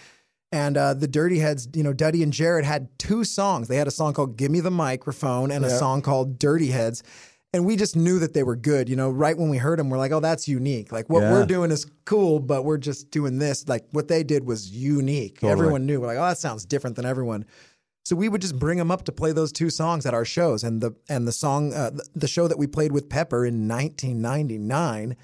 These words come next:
Speaker 1: the Dirty Heads came up and did their two songs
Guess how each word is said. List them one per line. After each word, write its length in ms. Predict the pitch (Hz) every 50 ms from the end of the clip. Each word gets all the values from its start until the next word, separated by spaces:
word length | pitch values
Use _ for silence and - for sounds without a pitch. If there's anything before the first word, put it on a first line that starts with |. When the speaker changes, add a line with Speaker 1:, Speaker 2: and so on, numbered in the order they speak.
| _ _ _ -
Speaker 1:
the 60 | 160
Dirty 240 | 147 180 175 170 165
Heads 160 | 160 160 147
came 220 | - 160 165 151 156
up 200 | 165 180 170 -
and 220 | 117 117 120 120
did 240 | - 120 127 123 123
their 160 | 127 127 127 127
two 260 | 127 - 143 143 151
songs 560 | 147 - 151 127 117 113 113 120 131 - -